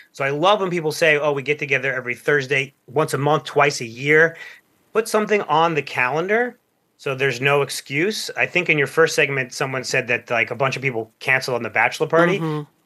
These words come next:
Speaker 1: Well, they're, they're, as Matt would, would make fun of me, those people are now dead to me. Uh, <laughs> but everybody else, they're good.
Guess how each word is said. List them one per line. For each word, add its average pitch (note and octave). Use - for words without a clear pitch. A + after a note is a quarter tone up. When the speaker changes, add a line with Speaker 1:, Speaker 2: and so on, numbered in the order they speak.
Speaker 1:
Well, G#2
they're, C#3
they're, C#3+
as A#2+
Matt D3+
would, C3
would B2
make C#3
fun D3+
of C#3+
me, C3
those C#3
people D3+
are C3+
now B2+
dead A2+
to D3+
me. F3
Uh, A2+
<laughs> -
but A#2
everybody C#3+
else, A#2+
they're G#2
good. G2